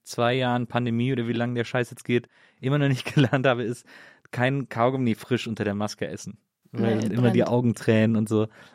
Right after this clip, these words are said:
Speaker 1: Aber es, ich lerne einfach nicht daraus. <laughs> Das passiert mir einfach alle
Speaker 2: Brennt
Speaker 1: drei Monate
Speaker 2: einfach vor
Speaker 1: neu.
Speaker 2: dir. Jetzt, wo du gerade so geflucht hast, muss ich gerade dran denken, dass ich vor ein paar Tagen auf einer Hochzeit gespielt habe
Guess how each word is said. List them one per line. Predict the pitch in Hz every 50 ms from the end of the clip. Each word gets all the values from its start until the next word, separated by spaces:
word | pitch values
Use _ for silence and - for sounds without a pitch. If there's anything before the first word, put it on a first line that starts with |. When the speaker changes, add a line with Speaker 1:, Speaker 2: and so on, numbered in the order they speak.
| _
Speaker 1:
Aber | - 113 113
es, | 107 -
ich | - 120 - -
lerne | 123 123 156 165 143 131 -
einfach | 123 110 - - 110
nicht | 101 98 - -
daraus. | 104 92 113 110 - - - - - - 208 -
<laughs> | -
Das | 127 - - - -
passiert | - - - - 170 165 -
mir | 131 95
einfach | 113 120 - 127 - - _ _ - - - - - -
alle | 127 135 160
Speaker 2:
Brennt | - 247 - 143
Speaker 1:
drei | 131 131
Monate | 131 139 139 135 131 -
Speaker 2:
einfach | 135 131 131
vor | 131 - -
Speaker 1:
neu. | 208 190 190 190 - _ _ _ - - - -
Speaker 2:
dir. | 147 139 - -
Jetzt, | 208 233 233 233 240
wo | 247
du | 247 247
gerade | 226 233 233 226
so | 220 220 214
geflucht | 214 214 - - 233 254 277 254 - -
hast, | 233 202 208 - -
muss | 208 202 196
ich | 190 -
gerade | - 202 196 190
dran | 190 190 190 190 175
denken, | 175 185 196 214 - 190 185 185
dass | 180 175 -
ich | - -
vor | - - 190
ein | 170
paar | - 202 180
Tagen | - 208 180 170 170 175
auf | - - -
einer | 180 170
Hochzeit | 185 190 - - 180 170 -
gespielt | - 160 - - - 180 202 170
habe | 185 165 165 170 180 190